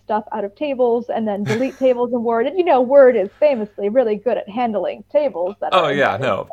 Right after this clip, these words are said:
Speaker 2: Tables are,
Speaker 1: That
Speaker 2: tables
Speaker 1: was
Speaker 2: are, uh, Word's bread and butter.
Speaker 1: <laughs> That was, that was a real fun time.
Speaker 2: Uh-huh.
Speaker 1: Yeah. That was the biggest, that was the biggest one that hurt to take out, but it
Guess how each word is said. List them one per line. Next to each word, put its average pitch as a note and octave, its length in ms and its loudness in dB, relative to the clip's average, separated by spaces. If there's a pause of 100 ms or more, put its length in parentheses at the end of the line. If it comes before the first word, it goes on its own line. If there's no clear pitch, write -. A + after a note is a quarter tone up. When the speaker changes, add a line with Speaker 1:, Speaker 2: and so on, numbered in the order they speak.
Speaker 2:
Tables B2+ 360 -6
are, G#2+ 140 -4
Speaker 1:
That - 200 -20
Speaker 2:
tables C#3 380 0
Speaker 1:
was G2+ 340 -6
Speaker 2:
are, - 40 -10
uh, F#2 260 -8
Word's A2+ 300 -6
bread A2+ 200 -2
and G2+ 100 -16
butter. - 340 -2 (500)
Speaker 1:
<laughs> - 100 -14 (500)
That D4 160 6
was, A#3+ 140 -2
that B3+ 100 0
was C4 140 -2
a G#3 100 -4
real C4 380 -2
fun C4 240 -6
time. - 480 -14 (340)
Speaker 2:
Uh-huh. G2+ 800 -4
Speaker 1:
Yeah. D3+ 160 -10 (1400)
That C#4 120 -16
was C#4+ 140 -10
the B3 80 -14
biggest, G#3+ 400 -6
that C#4 140 -4
was D#4 100 -6
the D4 80 -6
biggest D4 560 -2
one C4+ 160 0
that C4 140 -2
hurt B3+ 340 -4 (140)
to B3+ 220 -8
take B3+ 280 -8
out, G#3+ 220 -4
but F3+ 200 -8 (400)
it G#3 220 -8